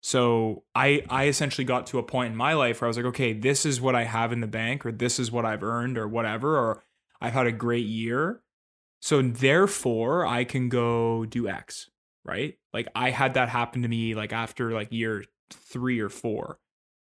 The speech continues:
Whereas Alex was like, "I don't care how much money I have. Like, it's just not even a question. I'm just literally eating like a, like a poor person."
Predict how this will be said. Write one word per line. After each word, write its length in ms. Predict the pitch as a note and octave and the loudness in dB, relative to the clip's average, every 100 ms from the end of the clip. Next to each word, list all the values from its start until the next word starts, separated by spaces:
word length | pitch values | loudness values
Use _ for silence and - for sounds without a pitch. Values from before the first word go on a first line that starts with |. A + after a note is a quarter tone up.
| _ | _
Whereas 640 | C#3 B2 A#2 A#2 - - - _ - | 4 4 4 0 -2 -4 -8 _ -4
Alex 420 | B2 C3 B2+ - | 2 2 2 0
was 180 | B2+ A2+ | -2 -2
like, 280 | G#2+ E2 - _ _ _ _ _ - | -2 -4 -10 _ _ _ _ _ -4
"I 140 | A2+ | -4
don't 180 | A#2+ F#2+ | -4 -6
care 220 | B2 A2+ | -6 -4
how 120 | A#2 | -2
much 220 | C3 A#2+ | -2 -2
money 200 | A2 G#2 | -4 -6
I 60 | F#2 | -6
have. 460 | F#2+ F#2 F#2 - G#2+ | -4 -6 -6 -10 -10
Like, 200 | G#2+ A2+ | -10 -10
it's 180 | - | -8
just 340 | - A2 - - | -8 -6 -6 -4
not 240 | A#2 A2 | -4 -4
even 220 | A2+ A2+ | -6 -8
a 80 | G#2 | -10
question. 440 | - B2 A#2 - A#2 | -6 -4 -4 -4 -6
I'm 120 | G#2+ | -8
just 220 | A#2 - | -8 -4
literally 400 | B2 B2 A#2+ A#2 | -2 0 0 -2
eating 340 | A2+ B2 A#2 | -2 -2 -2
like 240 | A2 A2 A2+ | -4 -8 -10
a, 160 | A2 - | -10 -10
like 140 | - | -10
a 60 | - | -10
poor 300 | - B2+ A#2 | -6 -4 -4
person." 480 | G2+ B1 - - | -6 -10 -12 -14